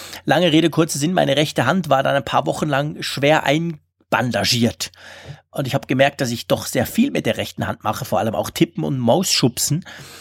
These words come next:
Und da hab ich angefangen, meine Blogbeiträge oder überhaupt meine Beiträge auch über die Diktierfunktion von Siri zum Beispiel oder auch vom Mac zu machen. Und da war ich ehrlich gesagt bass erstaunt,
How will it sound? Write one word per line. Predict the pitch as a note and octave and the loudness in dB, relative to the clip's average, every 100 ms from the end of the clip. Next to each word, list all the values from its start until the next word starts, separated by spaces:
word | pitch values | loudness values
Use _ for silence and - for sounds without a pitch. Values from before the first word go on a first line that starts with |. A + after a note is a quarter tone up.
| - - | -16 -12
Und | B2+ | -4
da | A#2+ | 0
hab | C#3+ A3+ | 2 2
ich | F#3 | 2
angefangen, | G2 G#2+ - F#3+ | 2 2 2 2
meine | F3 D3+ C3+ | 2 2 2
Blogbeiträge | C#3+ - G#3+ G3+ - G3 G#3 | -2 0 0 -2 -2 -2 0
oder | F3 | 0
überhaupt | D#3 C3+ - | 0 0 2
meine | E3 D3 | 2 2
Beiträge | C3 D3+ - E3+ E3 | 2 0 -2 0 0
auch | - E3+ - - | 0 0 -4 -8
über | F3+ D3+ D3 | -4 0 0
die | C3+ | 0
Diktierfunktion | C#3+ - - G#3+ - D3+ - C3 A2+ A2 G#2 _ | -6 -4 0 2 2 -2 2 4 4 2 -4 _
von | - C3+ C3 | -4 -2 0
Siri | A2+ - B2+ B2+ | 0 2 2 0
zum | - A#2 | -2 2
Beispiel | G#2+ A#2 - A#2 | 2 0 -4 -2
oder | G#2+ | 0
auch | A#2+ | 0
vom | - G#2+ | -2 -6
Mac | G#2+ C#3+ - - - - - _ _ | -4 -6 -10 -20 -20 -20 -20 _ _
zu | - D3+ | 0 4
machen. | A#2+ - - G2 | 4 0 -4 -8
Und | - A2+ | -10 -4
da | A2+ B2 | 0 4
war | D#3+ | 4
ich | G3 - - | 2 -2 -4
ehrlich | C#3 F#3 | -2 -2
gesagt | - - F3+ - _ _ | -2 0 0 -4 _ _
bass | - F#2 - - | -2 0 -2 -2
erstaunt, | F#3 - - A2 D3+ A3 | 0 0 2 2 2 -2